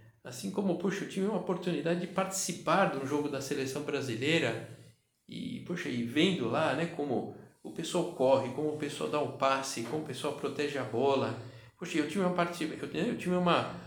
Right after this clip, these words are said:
uma, uma, uma oportunidade de participar dos treinos da Ferrari, dos treinos da Williams, dos treinos da Mercedes. E eu aprendo com isso.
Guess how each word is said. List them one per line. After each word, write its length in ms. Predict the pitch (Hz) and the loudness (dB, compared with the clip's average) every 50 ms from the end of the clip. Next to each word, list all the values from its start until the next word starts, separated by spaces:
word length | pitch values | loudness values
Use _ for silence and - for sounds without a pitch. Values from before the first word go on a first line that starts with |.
| - - - | -14 -12 -6
uma, 240 | 131 135 143 131 120 | -2 0 0 2 0
uma, 640 | 123 131 135 135 135 127 113 107 104 - - - - - | -2 -4 -2 0 0 0 0 -2 -6 -10 -14 -18 -14 -10
uma 500 | - 123 123 123 120 113 113 117 120 - | -6 -2 0 0 0 0 0 -2 -4 -4
oportunidade 840 | - 135 135 - - 165 160 - 160 147 131 127 - 143 160 170 170 170 | -4 -4 0 2 2 2 4 2 0 0 0 2 4 4 4 4 4 0
de 140 | 165 - | -2 -2
participar 1120 | - 160 156 156 - - - - - - - - 160 165 175 165 139 113 90 - - - - - - _ _ _ _ _ | 0 0 0 0 0 -2 -2 -2 -2 -4 0 6 8 10 10 10 8 6 2 -2 -6 -10 -14 -20 -20 _ _ _ _ _
dos 400 | - 135 123 131 131 131 - - | -12 -8 -6 -4 -4 -4 -4 -4
treinos 1080 | - 135 135 139 147 147 147 156 160 156 147 131 123 110 101 - - - - - - - _ _ _ _ _ | -2 0 2 4 4 4 4 4 4 6 6 6 4 4 2 -2 -4 -6 -10 -12 -14 -18 _ _ _ _ _
da 200 | - - 127 131 | -2 -2 0 0
Ferrari, 720 | - - 139 107 - 110 117 123 139 147 147 127 117 113 | 0 -2 -4 -4 -4 -2 0 2 4 4 4 4 2 0
dos 260 | 113 110 110 110 - | 0 -2 -4 -4 -6
treinos 400 | - - 120 135 143 139 131 131 | -4 -2 -2 -2 -2 -2 -2 0
da 120 | 139 131 | 0 0
Williams, 600 | 120 107 104 107 123 - - 107 104 107 107 104 | 2 0 -2 -2 -2 0 0 0 -2 -2 -4 -4
dos 200 | - 131 117 107 | -6 -8 -8 -8
treinos 680 | - - 120 127 135 139 143 143 127 113 - - - - - - - _ _ _ - | -6 -4 -2 0 0 2 2 2 0 0 -2 -4 -8 -10 -14 -20 -20 _ _ _ -8
da 140 | - 139 147 | -4 -2 0
Mercedes. 1000 | 170 151 123 - - - - 117 123 139 135 - 110 107 107 - - - - - - _ _ - | 0 0 -2 -2 -2 0 2 4 4 4 4 2 -2 -4 -4 -6 -8 -10 -14 -18 -20 _ _ -12
E 60 | - | -4
eu 100 | 139 151 | 0 2
aprendo 600 | 185 196 - - - 147 170 208 233 - - 190 - | 2 2 2 2 4 6 6 6 6 4 4 2 0
com 160 | 147 131 123 | 0 2 2
isso. 520 | 123 120 117 117 - - 113 107 113 - | 4 2 2 0 -2 -6 -6 -8 -8 -12